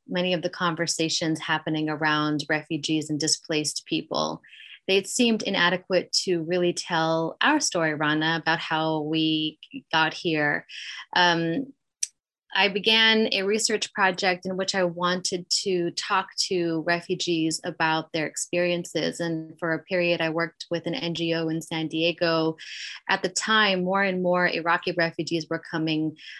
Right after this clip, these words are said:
as a result of this most recent war in Iraq. And I started to work with them, especially Palestinians that had been twice displaced, first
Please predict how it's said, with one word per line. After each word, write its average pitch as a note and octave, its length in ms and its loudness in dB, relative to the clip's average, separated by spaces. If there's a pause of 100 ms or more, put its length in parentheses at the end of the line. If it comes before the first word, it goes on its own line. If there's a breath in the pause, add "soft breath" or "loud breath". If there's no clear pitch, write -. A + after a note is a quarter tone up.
as E3+ 160 0
a D#3+ 40 0
result D#3+ 400 0
of D3 160 0
this D#3 200 -2
most D3 280 -2
recent G#3+ 460 2
war D#3 300 0
in D#3 180 -2
Iraq. C#3 380 0 (520 loud breath)
And E3+ 480 4 (160)
I E3+ 180 4
started F3 340 2
to F#3 120 0
work G#3 280 2
with G3 140 -6
them, E3 300 2
especially F#3+ 640 0
Palestinians F3 840 0
that - 180 0
had D#3 260 -2
been D#3+ 140 -2
twice D#3 340 -4
displaced, D#3 760 -2
first - 440 0